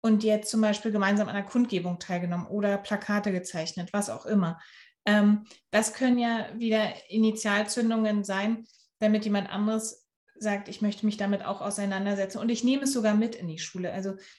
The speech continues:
ich würde das gern gemeinschaftlich an der Stelle auch denken, weil ja, wir haben in Schule einen Auftrag und der ist noch klarer und, ähm, noch verpflichtender.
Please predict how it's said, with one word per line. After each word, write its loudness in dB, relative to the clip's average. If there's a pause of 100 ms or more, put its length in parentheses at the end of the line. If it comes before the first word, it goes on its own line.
(100)
ich -10
würde 0
das -2
gern 2
gemeinschaftlich 0
an -4
der -2
Stelle -4
auch -14
denken, -4
weil 2
ja, 0
wir -2
haben 2
in 2
Schule -2
einen 0
Auftrag -4
und 2
der 4
ist 0
noch 2
klarer -2
und, 0 (440)
ähm, 6
noch 4
verpflichtender. -4